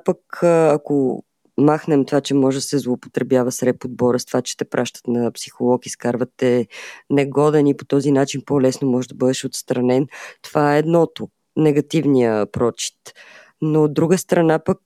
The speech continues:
е нормално хора, които работят толкова тежка работа, в която непрекъснато са изложени на много големи конфликти, на много голямо напрежение и на професионално прегаряне. Изобщо безкрайно много неща се случват. Да има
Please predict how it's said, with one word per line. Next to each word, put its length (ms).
е 200
нормално 560
хора, 300
които 260
работят 440
толкова 600
тежка 380
работа, 540
в 180
която 480
непрекъснато 720
са 140
изложени 580
на 120
много 420
големи 400
конфликти, 760
на 100
много 240
голямо 300
напрежение 880
и 140
на 240
професионално 800
прегаряне. 520
Изобщо 320
безкрайно 460
много 240
неща 380
се 160
случват. 500
Да 160
има 240